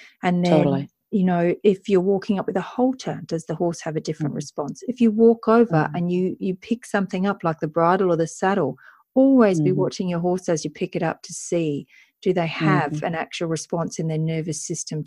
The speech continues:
Speaker 1: to that? Are they trying to tell you something really early, um,
Speaker 2: Yeah.
Speaker 1: and, uh, about that today's not a good day. I don't have a good feeling about that saddle. I don't, I don't want to be ridden that bridle. I don't like it.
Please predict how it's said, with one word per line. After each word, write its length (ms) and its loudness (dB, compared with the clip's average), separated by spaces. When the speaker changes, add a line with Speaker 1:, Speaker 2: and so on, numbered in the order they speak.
Speaker 1:
to 160 -2
that? 180 -4
Are 120 -4
they 160 -2
trying 440 0
to 80 -10
tell 200 -4
you 120 -2
something 520 -6
really 420 0
early, 560 0
um, 280 0
Speaker 2:
Yeah. 200 2
Speaker 1:
and, 320 0
uh, 160 0
about 580 0
that 160 0
today's 420 0
not 160 0
a 40 -2
good 220 -4
day. 320 -2
I 120 0
don't 160 -4
have 260 -4
a 60 -4
good 180 -6
feeling 340 -2
about 300 -4
that 220 -4
saddle. 420 -4
I 80 -4
don't, 240 -4
I 80 -4
don't 240 -12
want 220 -4
to 100 -10
be 120 -4
ridden 240 -4
that 160 -8
bridle. 400 -2
I 100 -2
don't 260 -6
like 260 -6
it. 80 -6